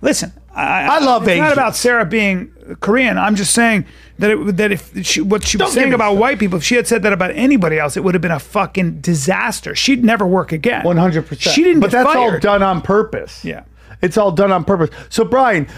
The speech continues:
Speaker 2: outside of New York, uh, State, in New York City, outside, uh, we just did a big show on it. I'd love for you to listen to Tinfoil Hat one time in your life.
Speaker 1: All right.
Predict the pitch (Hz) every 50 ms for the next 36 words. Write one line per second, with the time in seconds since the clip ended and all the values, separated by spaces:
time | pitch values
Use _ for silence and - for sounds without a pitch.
0 | - - - 240 285 262 - - 311 320 311 285 247 226 220 226 220 226 233 233
1 | 226 220 - - - - 185 180 175 - - - - - - - 220 208 202 -
2 | - - 202 202 185 208 220 240 240 233 226 - - - 220 202 190 180 165 180
3 | - - - 233 226 220 - - 190 185 190 208 180 208 240 208 - 240 233 180
4 | 143 - 190 190 202 165 - - 208 196 202 202 208 214 208 180 170 160 147 151
5 | 170 180 196 202 208 214 202 202 190 175 175 160 156 170 170 165 - 196 185 165
6 | - 190 180 160 - 170 165 160 160 165 165 147 139 139 151 160 156 - 151 165
7 | 165 165 160 156 165 160 160 160 160 165 175 175 196 220 202 175 185 -